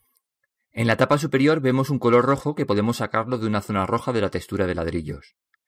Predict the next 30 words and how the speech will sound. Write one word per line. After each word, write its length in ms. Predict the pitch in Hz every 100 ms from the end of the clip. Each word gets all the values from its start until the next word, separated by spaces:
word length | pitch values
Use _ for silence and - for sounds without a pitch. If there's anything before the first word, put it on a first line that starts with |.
| _ _ _ _ _ _ -
Este 260 | 131 -
método 340 | 170 170 156 165
puede 220 | 135 123
usarse 360 | 123 143 143 151
de 60 |
la 120 | 113
misma 220 | 107 131 123
forma 360 | 135 135 147
para 180 | 117 107
paredes 420 | 101 107 120 110
o 40 | 120
suelos 400 | - 135 131 156
donde 240 | 117 101
conozcamos 500 | 101 95 92 110 120
las 140 | 123 92
dimensiones. 720 | 90 80 - 80 80 - _ _ _ _ _ _ _ _ -
Partimos 440 | 104 117 151 175
del 140 | 156
fichero 540 | 131 113 - 139 165 185 _ _ _ -
base 380 | 95 131 139
punto 320 | 131 123 113 98
blend 320 | 107 131 151 _ _ _ _
con 220 | 101 117
una 180 | 139 131
caja 320 | 131 156 160
con 140 | 131
las 140 | 107 101
dimensiones 480 | 98 92 104 120
por 180 | - 95
defecto, 520 | 85 82 - - 73